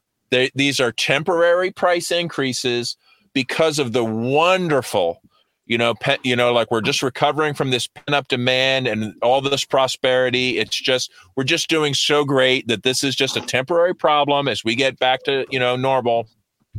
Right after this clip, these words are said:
And this is, this is a good thing. This is a, it's just because we're so successful. So not, so just carry on and, uh, you know, like, keep cashing those stim checks.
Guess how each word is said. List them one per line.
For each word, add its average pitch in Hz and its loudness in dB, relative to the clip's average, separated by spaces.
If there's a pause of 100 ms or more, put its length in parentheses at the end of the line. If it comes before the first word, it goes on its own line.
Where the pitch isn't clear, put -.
(520)
And 120 -2
this 127 -2
is, 143 -2 (260)
this 143 0
is 139 -2
a 147 2
good 156 2
thing. 80 -2 (420)
This 131 0
is 143 0
a, 143 2
it's 139 0
just 160 -2
because 151 -2
we're 151 0
so 147 2
successful. 110 -2 (240)
So 110 0
not, 117 0
so 117 0
just 110 -2
carry 147 2
on 143 2 (440)
and, 107 2 (320)
uh, 101 4
you 107 -2
know, 104 2
like, 98 0
keep 127 -4 (120)
cashing 131 0
those 139 0
stim 127 0
checks. 120 0